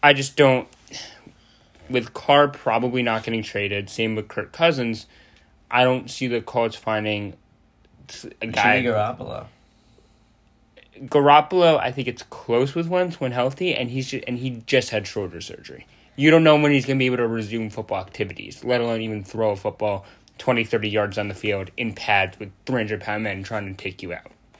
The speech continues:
Speaker 2: That's fair, but I think if he's healthy, you're talking about, I agree, Wentz is more upside, but for, in this, in this scheme that kinda wants to run first, you know, that's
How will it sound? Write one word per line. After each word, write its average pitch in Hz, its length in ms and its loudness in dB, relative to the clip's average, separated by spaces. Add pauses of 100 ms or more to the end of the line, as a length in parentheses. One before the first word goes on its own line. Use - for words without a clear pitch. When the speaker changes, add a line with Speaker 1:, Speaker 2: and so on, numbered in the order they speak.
(180)
Speaker 2:
That's 170 380 -2
fair, 120 600 -2
but 123 140 0
I 127 120 4
think 127 400 -6 (280)
if 123 240 -8
he's 135 200 -6
healthy, 135 640 -2 (420)
you're 127 80 -4
talking 123 480 2
about, 110 420 2 (540)
I 147 100 6
agree, 151 360 -2
Wentz 139 300 2
is 147 120 -8
more 139 160 4
upside, 175 540 2 (500)
but - 420 4
for, 139 340 -2
in 135 180 -4
this, 147 180 -6
in 135 160 -6
this 143 160 -4
scheme 123 480 -6
that 117 200 -4
kinda 123 200 -2
wants 123 240 0
to 120 80 -4
run 110 260 -2
first, 113 600 -6 (500)
you 127 80 -4
know, 110 160 0
that's 113 280 -2